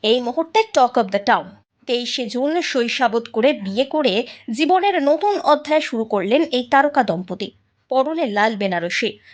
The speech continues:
মাথা ভর্তি সিঁদুর, হাতে মেহেন্দির বদলে আলতা, খোঁপায় ফুলের গাজরা, বড় লাল টিপ। সোনাক্ষীর সাজেই ধরা পড়ল বাঙালিয়ানার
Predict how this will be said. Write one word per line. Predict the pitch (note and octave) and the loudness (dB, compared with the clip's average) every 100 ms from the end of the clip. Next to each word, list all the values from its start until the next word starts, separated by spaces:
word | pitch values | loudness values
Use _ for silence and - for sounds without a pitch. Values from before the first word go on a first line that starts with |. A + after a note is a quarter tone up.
| _ | _
মাথা | B3+ C4+ C#4+ E4 | 0 0 4 2
ভর্তি | D#4+ F4 F#4 F4 | 2 -2 0 -2
সিঁদুর, | E4 E4 F4+ - _ _ - | 0 2 2 0 _ _ -2
হাতে | B3+ B3+ D4+ | 0 0 -2
মেহেন্দির | G3+ B3 C#4+ E4 G#3+ | -2 -4 -4 -4 2
বদলে | G3 G3 A3+ D4+ | 2 2 2 2
আলতা, | A3 F#3 - - _ _ _ _ | 0 -2 -6 -10 _ _ _ _
খোঁপায় | D4 D4+ F4+ F#3+ C4 - | 2 4 4 0 -4 -12
ফুলের | - D4 F4 F4+ | -2 2 4 4
গাজরা, | F4+ F4 C#4+ - _ _ _ _ A3+ | 2 2 -2 -4 _ _ _ _ 4
বড় | C4 C#4 C#4+ | 4 4 2
লাল | G3 F3 F3 | 0 -2 -2
টিপ। | G#3 - - _ _ _ | -4 -4 -16 _ _ _
সোনাক্ষীর | - F4+ G4+ - G4 F#4+ | 2 2 2 0 0 2
সাজেই | - D#4 A#3 A#3 C4 | 0 2 0 0 -2
ধরা | G#3 F#3 | 2 2
পড়ল | F#3 F3+ G#3+ D#4 | 0 -4 2 2
বাঙালিয়ানার | A3 G3+ A3+ A#3+ B3 A3 F#3 F#3 | 2 -2 0 2 2 0 -2 -8